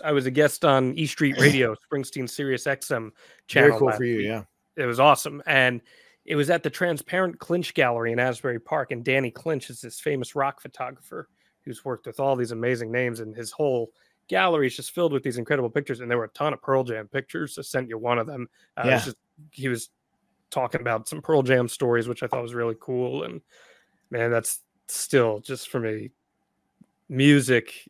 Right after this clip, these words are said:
Speaker 1: is the most amazing outlet,
Speaker 2: Right.
Speaker 1: especially when you're traveling. You, you need something like that to lean on. So,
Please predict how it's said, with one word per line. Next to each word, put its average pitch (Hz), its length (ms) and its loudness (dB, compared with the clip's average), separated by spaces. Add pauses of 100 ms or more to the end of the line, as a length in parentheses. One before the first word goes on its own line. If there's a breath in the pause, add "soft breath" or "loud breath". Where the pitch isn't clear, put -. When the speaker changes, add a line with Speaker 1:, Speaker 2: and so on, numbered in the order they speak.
Speaker 1:
is 113 360 -4
the 135 200 -4
most 117 320 2
amazing 117 400 2
outlet, 113 260 -4
Speaker 2:
Right. 117 80 0
Speaker 1:
especially 131 300 0
when 127 100 0
you're 123 80 -12
traveling. 147 540 0
You, - 140 -10 (320 soft breath)
you 127 120 -6
need 156 460 0
something 139 400 -12
like 139 240 -18
that 143 240 -8
to 135 100 -6
lean 127 360 2 (100)
on. - 160 -20
So, - 340 -18